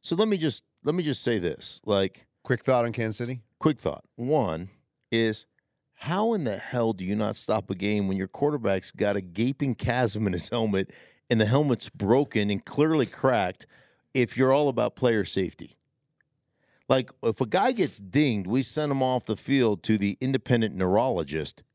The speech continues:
Speaker 1: to check him out, right? To make sure that he's good to go before he's allowed to check back in the game. How in the world, what, what did Patrick Mahomes with that broken helmet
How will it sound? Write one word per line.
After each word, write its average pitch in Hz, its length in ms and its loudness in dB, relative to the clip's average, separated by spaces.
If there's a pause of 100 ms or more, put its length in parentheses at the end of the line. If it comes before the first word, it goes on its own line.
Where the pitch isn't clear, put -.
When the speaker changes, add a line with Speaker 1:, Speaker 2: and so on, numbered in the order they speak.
Speaker 1:
to 107 100 -4
check - 300 -2
him 95 100 -4
out, 101 280 -2
right? 95 380 0 (400)
To 104 120 2
make 120 220 2
sure 127 180 2
that 107 100 0
he's 101 140 -2
good 107 240 0
to 98 60 -12
go 120 280 2
before 101 360 -2
he's 90 140 -2
allowed 98 320 0
to 85 40 -10
check 98 260 -2
back 98 160 -2
in 90 80 -6
the 95 80 -4
game. 95 200 -4 (400)
How 247 300 -2
in 277 80 -2
the 190 60 0
world, 139 520 -2
what, 196 260 0 (100)
what 220 140 2
did 208 180 -4 (140)
Patrick 147 280 0
Mahomes 110 420 0
with 98 100 -2
that 98 160 0
broken 120 300 2
helmet 104 320 -2